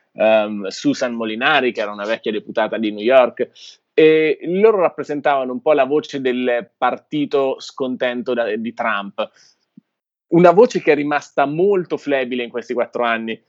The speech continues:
Sono stati pochissimi il, eh, a-, i, i, i repubblicani a esprimersi, ehm,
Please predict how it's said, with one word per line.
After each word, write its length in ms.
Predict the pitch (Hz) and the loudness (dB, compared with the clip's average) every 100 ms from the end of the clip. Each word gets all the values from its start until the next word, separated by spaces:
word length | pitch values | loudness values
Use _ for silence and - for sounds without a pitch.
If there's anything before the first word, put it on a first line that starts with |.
| _ - | _ -10
Sono 140 | 123 | -2
stati 240 | - 123 | 0 0
pochissimi 840 | 113 123 170 160 - 135 127 120 - | -2 -2 2 2 2 0 0 0 0
il, 180 | 123 117 | 4 6
eh, 500 | 117 113 110 113 92 | 8 6 2 -2 -2
a-, 220 | 104 113 | 0 0
i, 800 | 98 90 123 117 117 113 104 92 | 0 -4 -4 -4 -4 -4 -4 -2
i, 140 | 123 117 _ _ | -4 -4 _ _
i 260 | 113 131 131 | -4 2 2
repubblicani 800 | 123 127 123 117 135 131 131 123 | 2 2 2 6 6 6 2 0
a 340 | 120 127 120 | 4 4 2
esprimersi, 1120 | - 131 - - 143 135 127 113 - 131 127 - | -2 -4 -2 -2 0 0 -2 -4 -4 0 0 0
ehm, 840 | 123 120 117 117 117 117 113 | 0 0 0 -2 -6 -12 -16